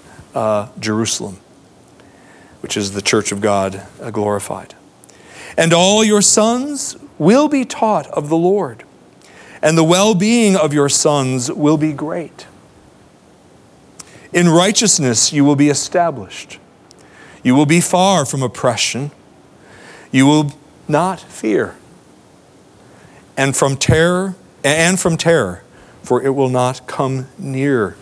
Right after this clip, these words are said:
you. If anyone fiercely assails you, it will not be from me. Whoever assails you will fall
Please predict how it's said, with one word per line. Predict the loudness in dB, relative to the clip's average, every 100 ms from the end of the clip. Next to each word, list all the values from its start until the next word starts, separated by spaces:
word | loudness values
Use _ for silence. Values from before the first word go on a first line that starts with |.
| -14
you. | -8 -8 -8 -18 -20 -20 -20 -20 -20 -20 -20 -20 -20 -10
If | -2
anyone | 2 4 4 4 2
fiercely | 2 2 4 4 4
assails | 4 4 4 4 2 0
you, | -2 -2 -4 -4
it |
will | 0 0
not | 0 -2
be | -2 -4
from | -2 -4
me. | -4 -6 -8 -12 -20 -20 -20 _ -20 -20 -20 _ -20 -20 -20 -20 -20 0
Whoever | 2 4 2
assails | 4 4 4 2 2
you | 2 2 -4
will | 0 4 4 2
fall | -2 0 0 0 -2 -8